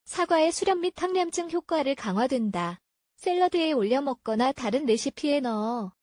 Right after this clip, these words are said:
먹는다. 칠, 가스파초. 가스파초는 채소로 만든 걸쭉한 수프로 차갑게 먹고 보통 빵과 곁들여 먹는다.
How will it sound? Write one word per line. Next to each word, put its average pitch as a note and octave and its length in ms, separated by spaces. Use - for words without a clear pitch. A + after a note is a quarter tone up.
먹는다. G#3 720
칠, C4 400
가스파초. D#4+ 680
가스파초는 D#4 840
채소로 E4 360
만든 C#4+ 380
걸쭉한 F4 500
수프로 D4+ 400
차갑게 F4 460
먹고 C4 500
보통 F3 520
빵과 E4 360
곁들여 C4+ 440
먹는다. G#3 720